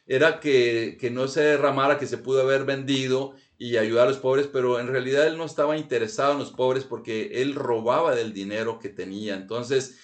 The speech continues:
desde ahí ya Judas comenzaba a, a verse como, como él, este, estaba ya apareciendo desde el día lunes. Pero también algo que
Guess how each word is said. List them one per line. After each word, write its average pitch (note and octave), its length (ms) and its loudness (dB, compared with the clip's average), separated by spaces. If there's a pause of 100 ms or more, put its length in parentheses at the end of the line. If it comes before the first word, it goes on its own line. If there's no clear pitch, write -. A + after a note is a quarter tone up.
(180)
desde B2 320 4
ahí C#3 160 2
ya C#3+ 180 2
Judas C#3 580 0 (200)
comenzaba B2 800 0
a, G#2+ 280 -2 (140)
a - 20 -4
verse C3 520 2
como, C3+ 500 -4 (160)
como D3 340 0
él, D#3+ 360 4
este, A2+ 760 -2
estaba C3+ 340 2
ya D3 100 4
apareciendo C3+ 540 0
desde A#2+ 200 0
el G#2+ 80 -4
día A#2 180 0
lunes. G2+ 320 -6
Pero C#3 220 -2
también D#3 420 -2
algo F3+ 260 0
que C#3+ 360 -2